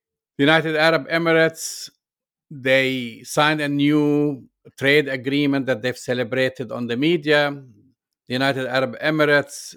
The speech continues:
they've hosted an iftar dinner with the, with the Israeli counterparts, and they're, uh, talking about people who bury their heads in the sand,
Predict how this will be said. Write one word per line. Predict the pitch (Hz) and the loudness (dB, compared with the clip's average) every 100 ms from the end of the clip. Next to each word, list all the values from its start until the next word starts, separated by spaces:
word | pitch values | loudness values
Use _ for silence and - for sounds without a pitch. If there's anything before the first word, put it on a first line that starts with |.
| - | -20
they've | 120 123 - | -4 -4 -4
hosted | 131 135 - 120 | -6 -6 -6 -6
an | 120 | -6
iftar | 120 - 143 143 117 | -8 -2 2 2 2
dinner | 123 143 135 123 | 0 0 0 -2
with | 120 107 | -8 -2
the, | 120 120 110 | -2 -2 -4
with | 120 107 | -6 -2
the | 117 113 110 104 104 104 | -2 0 -4 -8 -12 -12
Israeli | 110 101 120 120 139 139 131 127 123 113 110 _ | -12 -6 -4 -2 0 0 0 0 -2 -4 -8 _
counterparts, | 160 175 - 160 - 156 151 147 - - _ _ _ _ - | 0 0 -2 -8 0 2 2 0 -6 -20 _ _ _ _ -8
and | 117 117 | -6 -2
they're, | 123 135 131 131 | 2 2 2 -2
uh, | 120 - - _ | -8 -10 -16 _
talking | 143 135 | -4 -2
about | 127 127 - | -2 -2 -2
people | 165 139 | -4 -4
who | 123 123 | -2 0
bury | 139 151 | 2 0
their | 131 131 | 0 -4
heads | 107 151 127 | -2 -4 -4
in | 120 120 | -12 -10
the | 117 | -8
sand, | - 160 139 123 110 | -2 0 0 -4 -8